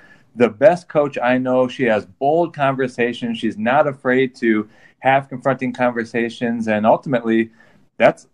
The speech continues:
that's who I want you to be. So if Jocelyn was, like, assuming that sh-, I wanted dinners and she was focusing on the house being clean,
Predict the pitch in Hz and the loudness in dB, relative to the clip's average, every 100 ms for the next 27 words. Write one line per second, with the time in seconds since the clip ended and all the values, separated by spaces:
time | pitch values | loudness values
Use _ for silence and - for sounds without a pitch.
0 | - 123 - 131 107 110 127 113 104 101 | 0 2 0 -2 0 2 2 -2 -2 -4
1 | 95 165 - 104 98 107 - 104 123 123 | -2 -2 0 0 0 -4 -10 -4 4 4
2 | 131 135 117 117 110 104 101 131 127 123 | 4 -4 0 0 0 -2 -4 -4 0 2
3 | 113 104 - _ _ _ _ - - 110 | 2 -2 -4 _ _ _ _ -16 -2 0
4 | 113 120 113 98 127 131 127 123 120 101 | 2 0 -2 0 0 2 2 0 -2 -8
5 | - 113 101 - 127 117 120 107 98 92 | -4 -2 -2 0 -2 -2 -2 -2 -2 2
6 | 143 143 117 107 - 107 104 101 98 | 2 2 -2 -2 -2 -2 0 -2 -4